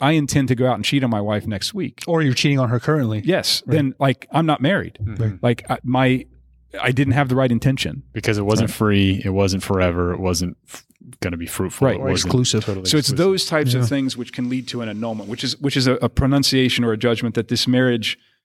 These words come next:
Speaker 1: didn't happen.
Speaker 3: Mm-hmm.
Speaker 1: Right.
Speaker 2: Mm-hmm.
Speaker 1: There was something wrong at the beginning,
Speaker 3: Okay.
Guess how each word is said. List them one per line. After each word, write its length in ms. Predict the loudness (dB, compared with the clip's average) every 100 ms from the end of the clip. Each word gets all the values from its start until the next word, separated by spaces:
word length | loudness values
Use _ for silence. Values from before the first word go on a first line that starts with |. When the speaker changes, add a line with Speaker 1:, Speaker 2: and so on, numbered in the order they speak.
| _ _ -16 0
Speaker 1:
didn't 240 | 4 4
happen. 680 | 2 0 2 0 -2 -4 -4
Speaker 3:
Mm-hmm. 340 | -4 -6 -4 -2
Speaker 1:
Right. 100 | -4
Speaker 2:
Mm-hmm. 20 | -6 _ -4
Speaker 1:
There 80 |
was 100 | -2
something 400 | 0 0 2 0
wrong 240 | 2 0 -2
at 80 | -4
the 80 |
beginning, 680 | -6 -8 -4 -4 -4 -10 -18
Speaker 3:
Okay. 80 | -20